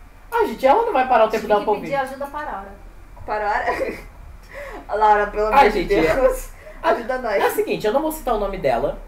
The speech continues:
Speaker 1: porque se ela, porque assim, ela já me ameaçou de processo no meio da, da situação. E não tinha nada o que processar, porque ela é burra também. Então eu não vou citar o nome dela. Porque eu não citei o nome dela, ela não pode dizer que é ela aqui no meio.
Speaker 3: É verdade.
Speaker 1: Enfim.
Speaker 3: Cadê suas provas?
Speaker 1: Cadê suas provas?
Speaker 3: Vai ter que admitir que deu mancada.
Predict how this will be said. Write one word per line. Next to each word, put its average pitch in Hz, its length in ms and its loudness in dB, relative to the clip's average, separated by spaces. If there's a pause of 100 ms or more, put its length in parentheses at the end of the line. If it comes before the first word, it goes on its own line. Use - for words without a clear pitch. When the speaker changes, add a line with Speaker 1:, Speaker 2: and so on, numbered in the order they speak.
Speaker 1:
porque 151 280 -8
se 139 100 -6
ela, 160 140 -2
porque - 260 -2
assim, - 140 -4
ela 143 120 0
já 180 120 2
me 208 80 -2
ameaçou 202 380 -2
de 233 60 -6
processo 226 440 -6
no 190 80 -10
meio 196 140 -6
da, 214 140 2
da 202 140 -6
situação. 226 460 -10 (420)
E 220 80 -8
não 233 120 -4
tinha 247 160 2
nada 254 180 2
o 415 40 0
que 415 80 -2
processar, 427 480 0
porque 240 140 -6
ela - 100 0
é - 20 0
burra 214 300 -6
também. 139 340 -6 (240)
Então 277 140 0
eu - 20 -2
não 427 80 -4
vou 415 80 6
citar - 240 2
o 277 40 2
nome 277 180 0
dela. 120 340 -2 (260)
Porque - 160 -8
eu 427 140 -2
não 220 120 -4
citei 208 260 -6
o 190 40 -4
nome 202 180 -2
dela, 233 260 0
ela 415 180 4
não 427 60 -4
pode 339 280 -2 (140)
dizer 262 320 -6
que 311 100 -10
é 302 40 -2
ela 160 260 -2
aqui 156 160 -16
no 165 140 -12
meio. 131 300 -12 (640)
Speaker 3:
É 220 100 -20
verdade. 311 220 -2
Speaker 1:
Enfim. 151 400 -8
Speaker 3:
Cadê 226 140 -16
suas 202 180 -16
provas? 165 640 -12
Speaker 1:
Cadê 226 200 -2
suas 190 180 -2
provas? 120 520 -2
Speaker 3:
Vai 208 100 -6
ter 208 100 -8
que 226 100 -6
admitir 247 440 -10
que - 60 -18
deu 226 140 -10
mancada. - 420 -14